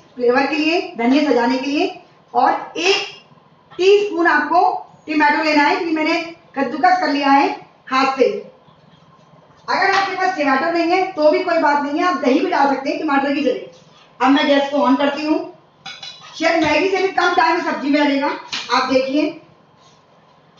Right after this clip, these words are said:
दो बूंद घी लगेगा इसमें, कम से कम घी, और कम से कम इंग्रेडिएंट से बनने वाली ये डिश है। ये देखिए, हाफ टी स्पून मैंने इसमें घी लिया है।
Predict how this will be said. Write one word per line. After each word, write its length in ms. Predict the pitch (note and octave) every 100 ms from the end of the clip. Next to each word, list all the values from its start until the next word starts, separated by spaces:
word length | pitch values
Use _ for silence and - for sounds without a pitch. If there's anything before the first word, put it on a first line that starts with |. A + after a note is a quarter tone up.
| - -
दो 260 | G#3 F#4 G4
बूंद 280 | F#4+ F#4 C#4+
घी 160 | C4+
लगेगा 280 | C#4 C#4 C#4
इसमें, 380 | C#4+ C#4 E4 - -
कम 320 | - D#4 D#4
से 100 | F4+
कम 160 | F4 E4+
घी, 360 | A3+ C4+ E4 - _ _ _ - - - - -
और 120 | B3+
कम 180 | - D4+
से 140 | D4+ F4
कम 220 | F4 -
इंग्रेडिएंट 460 | C#4 C#4 C#4+ D#4
से 100 | D#4
बनने 280 | D#4 C#4+ D4+
वाली 220 | C#4 C#4+
ये 260 | C#4+ D4 - - _
डिश 200 | A3 C#4
है। 200 | D4 D4 - - - _ _ _ - - - - _ - _ - _ _ - - - _ _ _ _ D3+ _ _ _ _ _ _ _ _ - _ _ _ _ _ _ _ _ _ _ - _ A3+
ये 140 | C#4
देखिए, 360 | D4+ D4 D#4+ F#4 - - _ - -
हाफ 320 | B3 D#4+ E4+
टी 120 | F4
स्पून 280 | D4 D#4+ D#4+
मैंने 180 | D#4 D#4+
इसमें 240 | D4+ D#4
घी 160 | A3+ C4
लिया 200 | C4+ C4+
है। 160 | C#4+